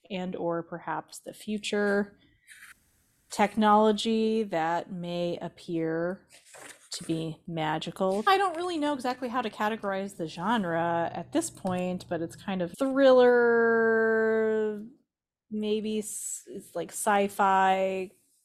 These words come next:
kind of thing going on here. Yeah, there's definitely some time travel happening. It seems that the, the young cast has been transported to the future,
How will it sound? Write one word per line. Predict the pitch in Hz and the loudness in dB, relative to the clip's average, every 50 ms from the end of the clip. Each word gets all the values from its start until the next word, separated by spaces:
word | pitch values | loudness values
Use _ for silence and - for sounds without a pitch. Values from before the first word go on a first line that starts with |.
| - - - - | -20 -18 -14 -10
kind | 196 185 185 185 185 180 180 | -10 -8 -8 -8 -8 -6 -4
of | 175 175 175 170 170 170 - - - - _ _ _ _ _ _ _ _ _ _ - - - - - | -4 -4 -4 -4 -6 -10 -12 -16 -20 -20 _ _ _ _ _ _ _ _ _ _ -20 -20 -20 -6 -2
thing | 208 190 180 160 147 143 143 160 160 170 | 0 0 0 0 -2 -4 -4 -6 -8 -6
going | 170 160 160 160 160 160 160 | -6 -6 -4 -4 -6 -6 -6
on | 170 175 170 165 165 | -4 -4 -4 -4 -4
here. | 170 - 170 - - - - - 190 196 214 240 - - - _ _ _ _ _ _ _ _ _ _ _ | -6 -6 -8 -8 -8 -6 -6 -4 -4 -4 -4 -6 -8 -12 -20 _ _ _ _ _ _ _ _ _ _ _
Yeah, | - 190 175 165 160 | -2 -2 0 0 -2
there's | 175 170 165 | -4 -2 2
definitely | 214 208 196 - 214 196 190 185 | 2 2 2 2 0 0 0 -2
some | - - 180 180 | -2 -4 -4 -4
time | - 180 165 165 165 165 | -4 -4 -4 -2 -4 -4
travel | 170 180 156 151 151 151 143 151 - | -2 0 0 0 2 0 0 0 -2
happening. | - 139 151 196 214 240 285 311 359 370 381 370 320 - _ _ _ _ _ _ _ _ _ _ _ - | -2 -4 -2 0 2 4 4 4 2 0 -2 -4 -8 -10 _ _ _ _ _ _ _ _ _ _ _ -12
It | - 196 - - | -12 -12 -8 -2
seems | - 302 285 277 269 262 | 0 0 2 2 2 2
that | - 220 202 - | 0 -2 -2 -2
the, | 220 202 185 | -4 -6 -4
the | 180 185 196 | -4 -4 -2
young | 196 208 220 220 220 214 214 214 214 - - - | 0 0 0 2 2 0 0 -2 -4 -8 -12 -16
cast | - - 196 185 185 185 190 202 - - - - - - - - - - - _ - - - | -8 -6 -4 -2 -2 -2 -2 -4 -6 -10 -12 -14 -16 -16 -16 -20 -20 -20 -20 _ -12 -6 -2
has | 165 165 165 165 165 165 170 - - - - _ _ _ _ _ _ 214 | 0 2 2 2 2 0 -4 -8 -10 -14 -16 _ _ _ _ _ _ -4
been | 202 226 214 208 | 0 0 0 0
transported | 196 - 214 196 190 - - - 185 185 180 180 175 175 170 175 | 0 -2 -4 -4 -4 -6 -6 -6 -4 -4 -2 -2 -2 -4 -4 -8
to | - - - 196 196 196 196 196 190 185 | -10 -8 -6 -4 -2 -2 0 0 0 -2
the | 180 180 | -2 -6
future, | 175 - 175 165 165 - - 208 233 294 359 | -8 -6 -6 -6 -6 -6 -6 -4 -4 -4 -4